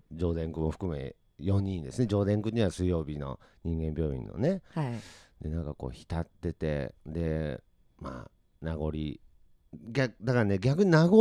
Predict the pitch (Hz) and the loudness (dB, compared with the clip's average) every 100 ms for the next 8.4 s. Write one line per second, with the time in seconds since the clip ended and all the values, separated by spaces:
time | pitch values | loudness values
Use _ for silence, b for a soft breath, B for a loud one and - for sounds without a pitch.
0 | 226 233 233 220 - 247 175 165 156 151 | 10 10 8 8 4 4 6 4 6 6
1 | 147 185 113 76 _ - 113 - 95 - | 8 6 6 -2 _ 0 0 2 -2 -4
2 | 60 - 95 90 80 73 110 113 165 196 | -10 -4 -2 -2 -4 0 4 8 10 8
3 | 190 170 202 107 80 55 - - - 67 | 4 0 0 -2 -2 -8 -14 -18 -14 -4
4 | 78 240 247 180 170 185 220 226 247 254 | 0 0 4 6 6 6 4 4 6 6
5 | 233 147 117 - 151 190 170 135 123 78 | 6 4 4 2 8 10 10 6 2 -2
6 | 80 90 147 143 120 113 - 131 117 120 | 0 4 6 8 6 4 4 4 4 0
7 | 117 156 120 110 117 156 147 160 110 95 | 2 4 4 4 6 6 8 6 4 0
8 | 87 87 147 | 0 2 2